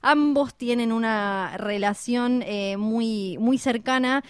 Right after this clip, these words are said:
eh, y, y similar. Eh, Melisandre nació como Melanie, fue vendida también como esclava, eh, eh, fue vendida a un templo rojo,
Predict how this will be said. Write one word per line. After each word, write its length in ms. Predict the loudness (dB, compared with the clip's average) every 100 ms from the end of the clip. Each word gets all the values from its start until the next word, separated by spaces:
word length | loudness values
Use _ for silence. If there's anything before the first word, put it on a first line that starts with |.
| -10
eh, 240 | -4 -2 -2
y, 160 | -4 -4
y 100 | -4
similar. 540 | 0 2 4 4 2 0
Eh, 340 | -2 0 -2
Melisandre 800 | 0 0 0 2 2 4 4 2
nació 280 | 0 -2 -4
como 240 | -2 0 2
Melanie, 600 | 2 4 2 2 2 0 -6 _
fue 160 | 0 4
vendida 380 | 4 4 2 2
también 260 | 2 0 0
como 220 | -2 -2
esclava, 600 | -2 0 2 4 2 2
eh, 500 | 0 -2 -2 -2 -4 -4
eh, 120 | -4
fue 180 | -2 -2
vendida 520 | 0 2 2 2 2
a 60 |
un 300 | 0 0 -2 -2
templo 580 | -2 -2 0 2 2 4
rojo, 540 | 6 4 2 4 4